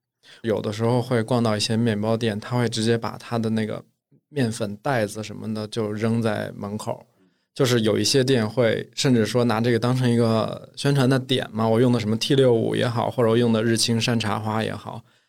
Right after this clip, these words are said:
但我这里就很好奇，最后这个产品好吃，它一定是原料跟技术都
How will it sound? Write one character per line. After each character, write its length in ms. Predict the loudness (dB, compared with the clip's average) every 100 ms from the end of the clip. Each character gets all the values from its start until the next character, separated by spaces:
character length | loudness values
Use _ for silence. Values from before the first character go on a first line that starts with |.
| _
但 140 | -2 2
我 160 | 2
这 160 | 2 0
里 120 | 2
就 140 | 2 2
很 140 | 0
好 240 | -2 -2
奇， 400 | 0 -2 -4 -6 -6
最 140 | 0 2
后 200 | 4 4
这 140 | 4
个 100 | 2
产 240 | 2 0 2
品 160 | 2
好 220 | 2 -2
吃， 260 | -2 2 2
它 160 | 4 2
一 140 | 4
定 180 | 4 2
是 200 | 2 2
原 240 | 2 2
料 160 | 2 2
跟 180 | 0 0
技 220 | 0 0
术 160 | -2
都 320 | 0 0 0